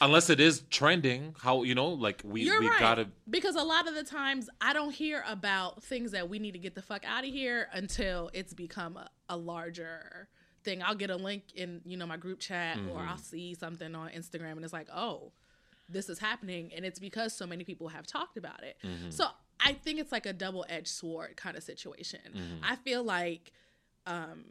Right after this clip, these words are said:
Speaker 2: and especially this year, there, uh, and in our
Speaker 1: So
Speaker 2: beautiful
Speaker 1: just meaning specifically the very, the fresh start of twenty nineteen,
Speaker 2: Yeah,
Speaker 1: or
Speaker 2: I
Speaker 1: also a
Speaker 2: mean,
Speaker 1: little bit of last year?
Speaker 2: well, well, no. I mean, we've been canceling for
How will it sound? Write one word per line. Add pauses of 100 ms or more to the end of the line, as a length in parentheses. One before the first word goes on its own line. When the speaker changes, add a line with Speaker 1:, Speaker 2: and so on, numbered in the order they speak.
Speaker 2:
and
especially
this
year,
there, (100)
uh, (520)
and
in
our (180)
Speaker 1:
So
Speaker 2:
beautiful
Speaker 1:
just
meaning
specifically
the
very,
the
fresh
start
of
twenty
nineteen,
Speaker 2:
Yeah,
Speaker 1:
or
Speaker 2:
I
Speaker 1:
also
a
Speaker 2:
mean,
Speaker 1:
little
bit
of
last
year?
Speaker 2:
well, (1400)
well,
no.
I
mean,
we've
been
canceling
for